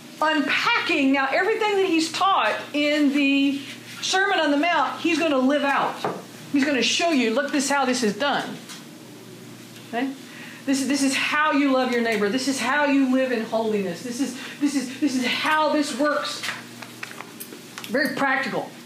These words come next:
Then we get, uh, and some more lead up, up till chapter eighteen. And chapter eighteen is another speech,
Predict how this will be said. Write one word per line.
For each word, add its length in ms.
Then 640
we 240
get, 360
uh, 280
and 140
some 140
more 200
lead 180
up, 260
up 180
till 140
chapter 460
eighteen. 840
And 320
chapter 340
eighteen 340
is 140
another 840
speech, 640